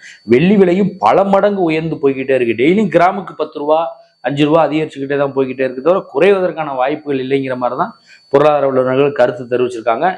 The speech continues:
இந்த நேரத்துல நீங்க தங்கம் வாங்கி சேமிக்கிறது ஒரு நல்ல விஷயம்தான். ஏன்னா, நாளைக்கு அல்லது இன்னும் ஒரு வாரம் இல்ல ஒரு மாசம் கழிச்சு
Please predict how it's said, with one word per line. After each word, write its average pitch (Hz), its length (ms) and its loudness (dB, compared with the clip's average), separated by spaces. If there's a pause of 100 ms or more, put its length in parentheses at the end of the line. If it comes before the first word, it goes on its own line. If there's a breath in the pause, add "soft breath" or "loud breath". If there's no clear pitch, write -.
இந்த 143 180 0
நேரத்துல 165 380 0
நீங்க 139 180 -4
தங்கம் 139 380 -2
வாங்கி 131 260 -4
சேமிக்கிறது 123 600 0 (300 loud breath)
ஒரு 127 120 2
நல்ல 135 200 4
விஷயம்தான். 120 520 0 (380)
ஏன்னா, 156 160 2
நாளைக்கு 160 520 2 (320)
அல்லது 143 300 2
இன்னும் 147 200 0
ஒரு 143 120 4
வாரம் 143 420 2
இல்ல 143 200 -2
ஒரு 139 160 0
மாசம் 139 340 -4
கழிச்சு 135 440 0